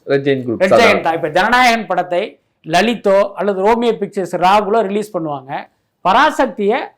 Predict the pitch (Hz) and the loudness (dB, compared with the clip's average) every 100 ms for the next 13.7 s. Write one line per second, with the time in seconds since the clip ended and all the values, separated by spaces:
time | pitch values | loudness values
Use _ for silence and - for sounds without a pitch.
0 | - 190 208 262 262 180 175 170 165 139 | -4 -4 0 2 2 0 -4 -4 -6 -16
1 | 131 - 175 190 262 262 302 226 214 269 | -16 -8 -6 2 2 2 0 2 0 2
2 | 294 269 208 - 185 165 143 143 - _ | 2 2 0 -6 -10 -10 -10 -14 -20 _
3 | _ 143 180 226 240 247 285 311 262 202 | _ 0 4 6 6 6 4 2 0 -2
4 | 220 233 233 226 202 170 208 226 220 214 | 0 0 0 -4 -2 0 0 0 -2 0
5 | 226 262 202 202 214 202 202 214 180 151 | -2 -2 -6 -2 -2 -2 -4 -4 -4 -4
6 | 139 - _ _ - 214 180 208 285 - | -8 -16 _ _ -10 -6 -2 2 2 2
7 | 277 277 302 285 277 294 311 254 - 240 | 2 2 2 2 2 0 -2 -2 -2 0
8 | 262 233 220 180 196 190 196 220 185 220 | 0 -2 -4 -4 -4 -4 -6 -6 -4 -4
9 | 202 190 202 208 165 147 131 _ _ _ | -4 -4 -4 -6 -8 -14 -18 _ _ _
10 | - 247 339 311 277 214 247 240 196 190 | -6 -4 -2 -4 -2 0 0 -2 -2 -6
11 | 233 190 180 208 202 170 - 175 - 135 | -10 -8 -8 -8 -8 -12 -6 -6 -6 -14
12 | _ _ - 285 277 339 294 240 214 233 | _ _ -2 0 2 2 2 0 0 0
13 | 262 247 214 208 190 202 320 | 0 0 0 0 -2 -2 -4